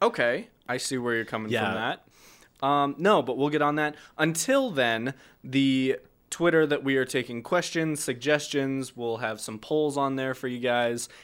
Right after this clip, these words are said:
Speaker 1: and we'll be talking about 'em on air, is my personal Twitter, Jackson Becker three, J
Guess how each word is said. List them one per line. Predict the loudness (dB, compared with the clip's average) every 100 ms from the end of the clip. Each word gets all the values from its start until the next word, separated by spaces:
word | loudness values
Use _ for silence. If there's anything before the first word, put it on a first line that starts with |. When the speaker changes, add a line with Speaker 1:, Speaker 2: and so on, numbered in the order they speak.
| _
Speaker 1:
and | 0 0 0
we'll | -4
be | -2
talking | 0 0 -2
about | -2 0
'em |
on | -2 -4
air, | -4 -4 -4
is | -2 -2 -2 -4 -8
my | -2 0 0
personal | 0 -2 -2 -6
Twitter, | -4 -2 0 0 -2 -14 _
Jackson | -2 0 0 -2 -2
Becker | -2 -2 -4 -6
three, | -8 -8 -2 -2 -2 -4 -8 _ _ _ _ _ -20 -14
J | -2